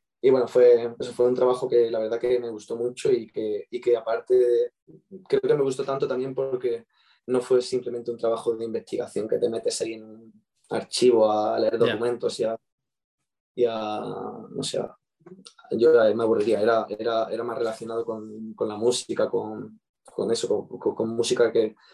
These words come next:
Speaker 1: de nuestro instrumento en nuestro país y que nadie conoce.
Speaker 2: Ya.
Speaker 1: Así que
Speaker 2: ¿Y crees que ha cambiado en plan, o sea, la... claro, porque al final el, el método este del siglo, eh, diecinueve que has dicho, o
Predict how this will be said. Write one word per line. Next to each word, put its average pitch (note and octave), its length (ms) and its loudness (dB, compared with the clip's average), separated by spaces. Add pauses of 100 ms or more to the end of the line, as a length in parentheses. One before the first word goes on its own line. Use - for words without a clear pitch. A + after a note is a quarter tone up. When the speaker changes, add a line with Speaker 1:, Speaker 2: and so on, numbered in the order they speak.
(380)
Speaker 1:
de A2+ 500 0
nuestro A#2+ 220 4
instrumento C3 560 2
en A#2 120 -6
nuestro B2 280 2
país C3 320 2
y A2+ 140 -10
que - 260 -10
nadie A#2 220 -4
conoce. A2 300 -10 (680)
Speaker 2:
Ya. - 200 -12 (320)
Speaker 1:
Así - 200 -6
que A#2 200 4 (1600)
Speaker 2:
¿Y C#3+ 200 -2
crees D3+ 160 0
que G3+ 80 -2
ha - 20 0
cambiado D3+ 400 2
en C3 100 2
plan, B2 360 -4
o A#2+ 40 -12
sea, C3+ 120 -6
la... G#2+ 440 -8 (440)
claro, B2+ 160 -8
porque A2 120 -8
al - 60 -12
final C3 500 0
el, B2 240 -4
el B2+ 100 -6
método D3+ 760 2
este D3+ 220 -6
del C3 160 -4
siglo, B2+ 720 -6
eh, G#2 160 -12
diecinueve A2+ 360 -8
que C3 60 -4
has A2+ 80 -6
dicho, C#3 220 -6
o - 100 -16